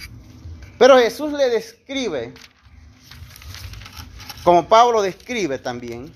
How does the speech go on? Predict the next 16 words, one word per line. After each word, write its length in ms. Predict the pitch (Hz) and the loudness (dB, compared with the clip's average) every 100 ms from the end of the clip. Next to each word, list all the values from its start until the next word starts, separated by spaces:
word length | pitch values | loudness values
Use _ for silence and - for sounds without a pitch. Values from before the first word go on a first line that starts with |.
| - | -6
Jesús 340 | 185 170 254 | -4 -2 -2
describe 720 | 196 208 - 277 254 156 113 - - - _ - - - - - | 2 0 0 0 2 2 -2 -8 -18 -20 _ -18 -16 -14 -16 -4
cómo 380 | 269 320 330 311 | 4 4 4 0
sería 440 | - 233 269 294 | 0 -2 0 0
la 160 | 233 208 | 2 0
condición 680 | 190 180 175 - 254 226 196 | -2 -6 -8 -8 -6 -4 -4
del 180 | 175 165 | -6 -6
ser 320 | - 254 254 | -2 0 0
humano, 520 | 226 214 180 123 101 - - _ - | 0 0 0 -2 -8 -16 -20 _ -14
del 280 | 127 180 185 | -2 2 4
hombre, 500 | 277 262 156 117 107 - _ _ - - _ _ - - - _ - - - - - - - - - - - - | 4 2 -4 -8 -10 -16 _ _ -20 -20 _ _ -20 -20 -20 _ -20 -20 -20 -20 -20 -18 -18 -16 -16 -16 -6 2
antes 460 | 320 262 151 151 | 4 4 -4 -8
del 180 | 139 131 | -8 -8
fin 260 | 127 156 139 | -8 -8 -6
del 180 | 135 127 | -6 -6
mundo. 360 | 127 113 98 | -8 -8 -10